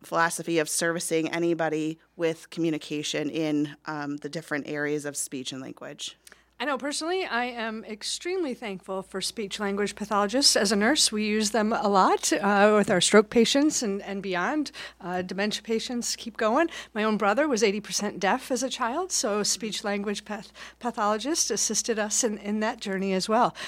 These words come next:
Speaker 2: So, um, I think we, we sometimes don't understand what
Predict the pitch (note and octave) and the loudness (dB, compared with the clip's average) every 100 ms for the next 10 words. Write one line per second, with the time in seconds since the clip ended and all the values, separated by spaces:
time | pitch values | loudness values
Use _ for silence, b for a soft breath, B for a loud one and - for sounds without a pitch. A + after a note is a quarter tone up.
0 | B - - F#3+ F#3+ G3 - G3+ F#3 F3 | B -6 0 2 2 0 0 2 2 -2
1 | D#3+ _ _ _ - - A#3 C4 C4 B3+ | -6 _ _ _ -14 -4 0 2 2 0
2 | B3+ A#3+ A3+ G#3 A3+ A#3 B3 A#3 G#3+ C#4+ | 0 0 -2 -6 -6 -2 0 0 2 2
3 | C#4+ C#4 B3 A#3 A#3+ A#3 - - - A3+ | 4 4 4 4 4 4 2 -4 -4 -2
4 | A#3+ A3+ A#3 - - A3+ A3 A#3+ A#3+ A3 | -2 2 2 2 2 2 4 4 2 2
5 | G#3 G#3 A3 - | 4 6 6 2